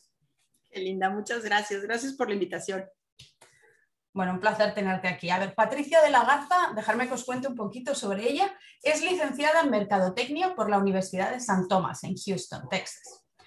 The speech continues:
Speaker 2: Trabajó en, en empresas multinacionales en varios países, pero al nacer su primera hija hace veintidós años,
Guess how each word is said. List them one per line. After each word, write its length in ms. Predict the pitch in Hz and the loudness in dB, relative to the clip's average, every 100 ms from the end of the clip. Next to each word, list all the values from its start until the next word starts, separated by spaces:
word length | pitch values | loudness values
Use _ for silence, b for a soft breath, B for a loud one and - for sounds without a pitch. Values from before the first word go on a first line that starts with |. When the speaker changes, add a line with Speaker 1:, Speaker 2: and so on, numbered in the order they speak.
| b b _ | b b _
Speaker 2:
Trabajó 500 | 277 294 302 349 349 - | 4 6 6 2 -2 0
en, 220 | 247 262 277 285 277 | -2 0 2 2 2
en 140 | 233 233 | 0 -2
empresas 380 | 240 302 311 269 | 0 -2 -2 0
multinacionales 920 | 311 320 320 320 302 269 247 254 254 | 0 2 0 0 2 4 4 0 -2
en 120 | 208 | -2
varios 320 | 208 214 254 | -2 -2 -2
países, 600 | 262 220 202 175 151 - - | 2 2 2 -2 -6 -8 -4
pero 200 | 262 311 | 2 2
al 100 | 302 | 2
nacer 320 | 285 233 196 | -2 -4 -4
su 160 | 196 | -4
primera 420 | 180 185 208 254 254 | -4 -2 2 2 2
hija 360 | 233 185 - | -2 -4 0
hace 200 | 190 185 | 0 0
veintidós 480 | 175 170 165 202 208 | -4 -4 -4 -4 -2
años, 380 | 233 226 254 | -2 -2 -6